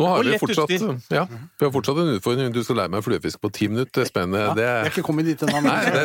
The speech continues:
Speaker 1: det blir,
Speaker 3: skal
Speaker 1: det blir,
Speaker 3: ordne det.
Speaker 1: det blir, det blir. Du, er, for ordens skyld, du driver med catch and release?
Speaker 2: Ja, men jeg er ikke så veldig glad i ordet catch and release.
Speaker 1: Nei.
Speaker 2: Eh, fordi jeg hadde aldri fisket sjøørret hvis ikke jeg kunne spist sjøørret.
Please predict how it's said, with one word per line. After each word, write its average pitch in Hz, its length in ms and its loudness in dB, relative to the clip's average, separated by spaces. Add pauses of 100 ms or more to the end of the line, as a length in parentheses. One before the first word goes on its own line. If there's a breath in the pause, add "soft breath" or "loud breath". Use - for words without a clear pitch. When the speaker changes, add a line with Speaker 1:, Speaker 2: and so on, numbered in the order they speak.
Speaker 1:
det 131 140 2
blir, 131 160 2
Speaker 3:
skal 165 160 2
Speaker 1:
det 151 80 -2
blir, 131 160 0
Speaker 3:
ordne 151 80 -2
det. 131 140 -4
Speaker 1:
det 117 100 -4
blir, 113 180 -2
det 117 140 0
blir. 123 640 -4
Du, 165 100 4
er, 143 600 -4 (100)
for - 280 0 (100)
ordens 87 260 0
skyld, 98 300 -4
du 104 100 -4
driver 101 300 -2
med 95 60 -4
catch - 200 -4
and 95 140 -2
release? 101 380 -6 (840 loud breath)
Speaker 2:
Ja, 208 220 4 (100)
men 208 160 0
jeg 226 80 0
er 170 160 -4
ikke - 160 -2
så 208 80 0
veldig 202 240 -2
glad 131 320 0
i - 80 -2
ordet 139 320 -2
catch - 300 -4
and 226 100 2
release. 277 400 -2
Speaker 1:
Nei. 135 220 -4 (320)
Speaker 2:
Eh, 190 340 0 (560 loud breath)
fordi 202 300 0 (180)
jeg 185 160 2
hadde 185 240 -2
aldri 135 380 0 (340)
fisket - 720 -2
sjøørret 156 560 0
hvis 156 180 -2
ikke 185 240 0
jeg - 60 -6
kunne 151 160 2
spist - 560 -6
sjøørret. - 480 -2